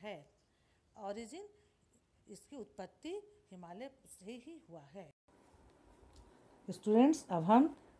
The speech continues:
the Great Northern Plains के बारे में पढ़ेंगे।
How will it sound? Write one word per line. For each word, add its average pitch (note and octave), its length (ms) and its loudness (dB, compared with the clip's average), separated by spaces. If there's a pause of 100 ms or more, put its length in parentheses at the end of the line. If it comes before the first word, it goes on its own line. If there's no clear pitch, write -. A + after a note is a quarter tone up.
the E3 120 6
Great G#3+ 440 10
Northern F3+ 440 8 (100)
Plains F3+ 280 4
के G#3 160 2
बारे F#3+ 280 10
में A3 200 10
पढ़ेंगे। A#3 480 8